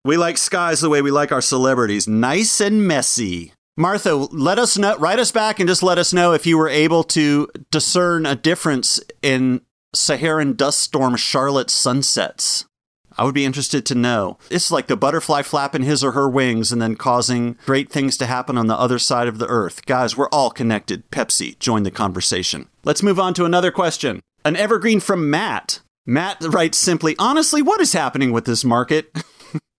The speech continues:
And then he links to, "Will Hillary Clinton run for president in twenty twenty?"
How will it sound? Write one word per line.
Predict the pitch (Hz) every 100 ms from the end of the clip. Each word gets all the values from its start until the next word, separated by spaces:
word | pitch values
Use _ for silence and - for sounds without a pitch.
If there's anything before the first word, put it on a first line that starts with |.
| _ _ _ - - -
And | 139 170
then | 175
he | 170
links | 156 170 170 - - - _ _ _ _ -
to, | - 156 151 147 147 143 143 147 -
"Will | 120 160 165
Hillary | 151 160 160 147
Clinton | - 156 156 135
run | 135 139
for | 143
president | - 147 135 127 123 127
in | 120
twenty | - 139 127 117
twenty?" | - 127 113 95